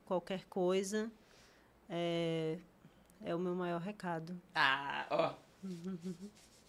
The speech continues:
Speaker 2: Todo arrepiado. Que coisa boa. Arte e Cultura Podcast, podcast feito pra você, com você e por você. Hoje nós tivemos aqui a ilustre presença da Flamínea,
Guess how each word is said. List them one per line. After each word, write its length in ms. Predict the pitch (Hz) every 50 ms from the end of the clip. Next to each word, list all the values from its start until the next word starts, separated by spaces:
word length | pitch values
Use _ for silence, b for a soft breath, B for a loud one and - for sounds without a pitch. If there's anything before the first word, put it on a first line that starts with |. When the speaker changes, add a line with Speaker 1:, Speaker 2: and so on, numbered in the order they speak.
| - - - - - - - - - - - - - - - - - 160
Speaker 2:
Todo 140 | 180 190 180
arrepiado. 840 | 165 170 170 170 165 156 147 135 - - 165 - - 170 170 165 160 -
Que 80 | -
coisa 300 | - 156 151 135 139 135
boa. 360 | 127 120 127 120 113 110 110 B B B B B B B
Arte 380 | 226 269 294 277 247 - -
e 40 | 240 226
Cultura 400 | 233 208 196 - 226 220 202 190
Podcast, 640 | - 185 170 156 151 - 185 190 208 226 214 -
podcast 560 | - 185 180 175 - - 175 160 160 156 - 139
feito 200 | 151 151 151 -
pra 200 | - 139 143 131
você, 280 | 135 131 123 - 127
com 160 | 117 131 131
você 300 | 135 127 131 127 - 139
e 40 | 139 139
por 180 | - 175 180
você. 380 | 180 208 208 202 - 262 247 247
Hoje 340 | 254 277 302 311 262 240 254
nós 160 | 269 240 233
tivemos 300 | 233 208 208 202 175 185
aqui 260 | 180 180 - 190 190
a 80 | 190 185
ilustre 720 | 170 160 147 156 170 185 185 180 - - - - 151 147
presença 520 | - 135 135 120 107 98 117 127 127 127
da 140 | 120 120 110
Flamínea, 720 | - 123 123 110 107 110 110 113 123 139 147 165 214